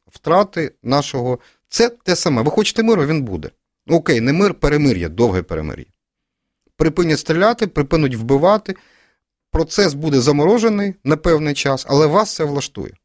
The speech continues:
Тому що насправді, навіть якщо Мінські угоди будуть виконані в кінцевому варіанті, умовно кажучи, от фантазуємо, да? Україна виконує повністю Мінські угоди в тому вигляді, в якому вони існують, там відбуваються якісь вибори, які насправді будуть імітацією виборів,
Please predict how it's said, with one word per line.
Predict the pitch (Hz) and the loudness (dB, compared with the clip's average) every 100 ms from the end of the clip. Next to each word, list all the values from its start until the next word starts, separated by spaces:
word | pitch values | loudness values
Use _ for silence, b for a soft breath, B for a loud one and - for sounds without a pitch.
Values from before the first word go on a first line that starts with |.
| _ _ _ - | _ _ _ -4
Тому | 151 | -2
що | 165 180 | 0 0
насправді, | 170 - 226 208 156 | -2 0 2 2 0
навіть | 160 156 | 0 0
якщо | 139 - 156 | -4 -4 -2
Мінські | 156 - 156 | -2 -2 -2
угоди | 143 156 135 | 0 0 0
будуть | 139 131 | 0 0
виконані | 143 131 127 120 | -2 0 0 0
в | 120 | -2
кінцевому | - 127 151 139 131 | -8 -4 0 2 2
варіанті, | 139 170 214 202 - | 2 2 0 -2 -2
умовно | 135 135 110 104 | 2 4 2 -2
кажучи, | - 90 87 107 | -2 -4 -4 -8
от | |
фантазуємо, | - 123 127 113 92 87 92 | -4 -2 0 -2 -2 -2 -2
да? | 151 208 b b - | -2 -2 b b -14
Україна | 113 143 135 | -2 0 2
виконує | 123 123 135 127 113 | 0 -2 -2 0 0
повністю | - 131 113 - 120 | 0 0 0 0 0
Мінські | 117 - | 0 0
угоди | 113 117 107 | 0 0 0
в | |
тому | - 113 | -2 0
вигляді, | 113 110 113 | 2 2 0
в | |
якому | 104 - 113 | -2 -2 0
вони | 117 | 0
існують, | 131 - 240 | 0 0 0
там | 156 131 | 2 -2
відбуваються | 131 127 120 - | 0 2 2 0
якісь | 117 123 165 | -6 -6 0
вибори, | 214 175 139 | 0 2 0
які | 127 | 0
насправді | 131 - 139 135 | -4 -4 -4 -4
будуть | 127 127 | -2 -2
імітацією | 123 123 120 117 120 | -2 0 -2 -2 -2
виборів, | 117 110 | -2 -4